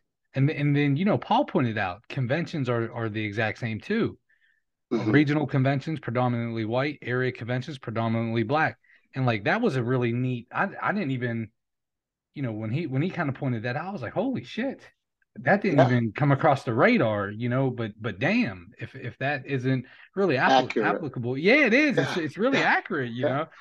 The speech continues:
Speaker 1: And, and I wonder, man, like, i-, is it, is it, um, you know, like, what do we do with that, man? Like, what do we,
Speaker 2: So
Speaker 1: what do we do with, because then I wanna, and I won't hijack this, you know, but I wanna talk, uh,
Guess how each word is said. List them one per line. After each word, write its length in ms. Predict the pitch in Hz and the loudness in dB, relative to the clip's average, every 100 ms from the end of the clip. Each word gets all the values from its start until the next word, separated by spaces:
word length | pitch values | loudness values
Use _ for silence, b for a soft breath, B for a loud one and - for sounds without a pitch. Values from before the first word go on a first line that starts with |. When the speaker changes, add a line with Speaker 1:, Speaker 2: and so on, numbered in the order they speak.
| B B 147 | B B -12
Speaker 1:
And, 180 | 156 | -12
and 300 | 143 170 165 - B B | -8 -8 -8 -12 B B
I 40 | 147 | -2
wonder, 260 | 220 269 | 2 2
man, 340 | 156 147 147 143 | 4 2 2 0
like, 220 | 135 131 | -2 0
i-, 40 | |
is 320 | 135 127 120 143 | -2 -2 -2 0
it, 220 | 156 151 | -2 -4
is 220 | 139 123 | -10 -4
it, 260 | 147 151 151 _ _ _ - | -2 -2 -6 _ _ _ -8
um, 460 | 131 123 110 107 101 _ _ _ _ _ _ _ - | -2 -2 -2 -4 -8 _ _ _ _ _ _ _ -10
you 100 | 160 | -4
know, 80 | |
like, 180 | 151 139 | -2 -2
what 100 | 202 | -2
do 100 | 208 | 0
we 120 | 214 156 | -2 0
do 220 | 165 185 | 0 2
with 180 | 131 - | 0 -4
that, 260 | 92 90 | -14 -16
man? 320 | 101 - 120 - _ _ _ _ | -20 -20 -20 -20 _ _ _ _
Like, 160 | 127 160 | -8 -4
what 120 | 180 | -2
do 60 | 196 | 0
we, 80 | |
Speaker 2:
So 160 | 180 147 | 6 6
Speaker 1:
what 140 | 175 | 6
do 80 | 190 | 0
we 120 | 175 | -4
do 240 | 156 160 160 | 0 2 4
with, 300 | 147 131 135 | 2 0 -2
because 340 | 131 160 117 | -2 0 0
then 320 | 113 190 202 | 2 2 2
I 80 | 143 | 0
wanna, 280 | 151 160 143 - b b b | -4 -4 -6 -10 b b b
and 100 | - | -6
I 40 | 147 | -2
won't 240 | 175 127 | 0 -2
hijack 500 | 165 175 143 113 98 | -2 -2 -2 -2 -2
this, 320 | 110 104 - _ _ _ _ | -8 -10 -12 _ _ _ _
you 160 | - 127 | -8 -4
know, 120 | 113 | -4
but 140 | 101 117 | 0 0
I 40 | |
wanna 360 | 143 139 117 - | 2 0 -2 -4
talk, 280 | - 127 117 | -4 -4 -4
uh, 180 | 117 | -12